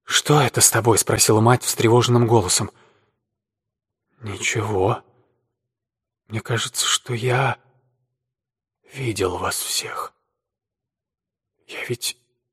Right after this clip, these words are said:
не сплю?» «А теперь?» взволнованно спросила она. «Помнишь ли ты? Будешь ли помнить?» Слепой глубоко вздохнул. «Нет», ответил он с усилием,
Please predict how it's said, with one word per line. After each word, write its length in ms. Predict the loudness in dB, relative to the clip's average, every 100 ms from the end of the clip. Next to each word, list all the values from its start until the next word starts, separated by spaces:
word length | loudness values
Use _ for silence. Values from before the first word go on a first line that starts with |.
| _ -12
не 120 | -4
сплю?» 540 | -4 -6 -8 -6 -6 _ _ _ _ _ _ _ _ _ _ _ _ _ _
«А 140 | -6
теперь?» 520 | -4 -4 -2 0 0
взволнованно 540 | 0 0 0 0 0 -2
спросила 500 | -4 0 0 2 0
она. 240 | 0 -2 _ _ _ _ _ _
«Помнишь 480 | 0 4 4 4 0
ли 100 | -2
ты? 320 | 0 -2 -2 _ _ _ _ _ _ _ _ _
Будешь 380 | 4 4 4 4
ли 80 | 6
помнить?» 520 | 8 6 4 -2 -8 _ _ _ _ _ _ _ _ _ _ _ _
Слепой 480 | -4 -4 2 2
глубоко 460 | 6 6 6 6 4
вздохнул. 720 | 4 0 0 4 4 4 2 -12 -20 -20 _ _ _ -6
«Нет», 600 | -4 -2 -6 -10 -16 -16 _ _ _
ответил 480 | -14 -8 -4 -2
он 120 | -4 -4
с 100 | -6
усилием, 560 | -4 -4 -6 -10 -14